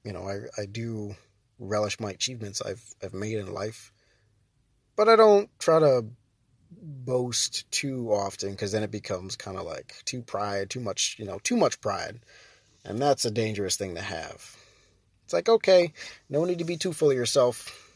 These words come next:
'cause that's not attractive. That's kind of, it's kind of, uh, people tend to stay away from you if you're too much like that. Um, but I do acknowledge the fact that I am actually good at some things. Um,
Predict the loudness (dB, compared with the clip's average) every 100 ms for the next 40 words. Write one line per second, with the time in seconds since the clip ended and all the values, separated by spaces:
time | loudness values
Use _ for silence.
0 | _ _ _ _ -20 _ 0 2 2 0
1 | 4 2 2 -4 -4 -4 -2 -2 -4 -6
2 | -12 -16 -18 _ _ _ _ _ _ -18
3 | -8 -6 -4 -4 -4 -6 -4 -4 -4 -6
4 | -6 -8 -6 -4 -2 -2 0 -2 -2 -6
5 | -10 -10 -12 -14 -14 -10 -10 -12 -12 -8
6 | -6 -6 -8 -10 -10 -10 -12 -16 _ _
7 | _ _ _ _ _ -20 -20 _ _ _
8 | _ -12 -10 -10 4 6 8 6 6 2
9 | 0 -4 -6 -6 -6 -8 -6 -8 -10 -14
10 | _ _ -10 -6 -4 -6 -10 -8 -10 -8
11 | -8 -8 -10 -10 -10 -12 -12 _ -14 -10
12 | -10 -10 -16